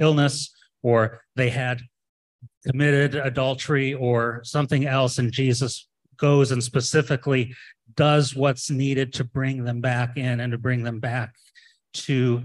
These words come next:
a place of welcome and inclusion in their, in their local neighborhood, in their local synagogue, and to make them right again. So Jesus, so this message of the kingdom that Jesus is preaching with this parable is he says,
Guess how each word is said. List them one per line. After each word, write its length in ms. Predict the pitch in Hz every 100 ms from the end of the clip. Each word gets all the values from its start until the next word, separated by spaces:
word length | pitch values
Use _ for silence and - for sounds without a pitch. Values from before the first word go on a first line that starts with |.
| -
a 140 | 135
place 500 | 123 - 131 139 - -
of 180 | 139
welcome 460 | 127 139 135 135 123
and 120 | 117
inclusion 720 | 110 117 135 131 123 117 107 - _ _ _ _ _ _ -
in 180 | 131
their, 380 | 123 117 110 104 - - _ -
in 100 | 127
their 200 | 120 113
local 340 | 117 123 123
neighborhood, 560 | 113 123 123 104 107 110
in 100 | 110
their 140 | 117
local 480 | 120 113 117 113 110 - - -
synagogue, 720 | - 139 117 113 101 104 113 _ _ _
and 140 | 127 117
to 100 | 107
make 280 | 120 117 117
them 280 | 127 110 101 - _ _ 113
right 380 | 110 110 113 113
again. 600 | 107 107 107 95 101 95 _ _ _ _ _ _ _ _ _ _ _ _ _ _ _
So 140 | -
Jesus, 460 | 117 143 175 147 131
so 100 | 160
this 220 | 147 -
message 380 | 151 190 190 165
of 80 | 147
the 100 | 147
kingdom 440 | - 190 196 147
that 140 | 131 117
Jesus 1080 | 143 180 180 165 143 - - - - -
is 240 | 143 123 127
preaching 580 | - 190 190 - 160
with 180 | 143 139
this 200 | 151 131
parable 560 | - 156 170 160 127 120
is 140 | 117
he 80 | 135
says, 380 | - 143 127